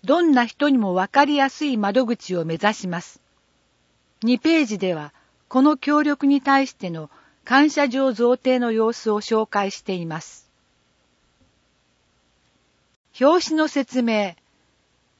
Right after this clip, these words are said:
二十二個の六角形の枠の中に、それぞれ案内イラストが描かれています。内容は、病院、消防署や、スポーツ、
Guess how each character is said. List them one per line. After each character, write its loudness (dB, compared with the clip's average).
二 2
十 4
二 2
個 0
の 2
六 0
角 4
形 -2
の -4
枠 -2
の 0
中 -4
に、 -10
そ 0
れ 2
ぞ 2
れ 0
案 2
内 6
イ -2
ラ 2
ス -10
ト -8
が -8
描 -6
か -2
れ -2
て -16
い -12
ま -12
す。 -20
内 6
容 4
は、 -2
病 6
院、 -2
消 4
防 2
署 -4
や、 -6
ス -20
ポ 2
ー 0
ツ、 -20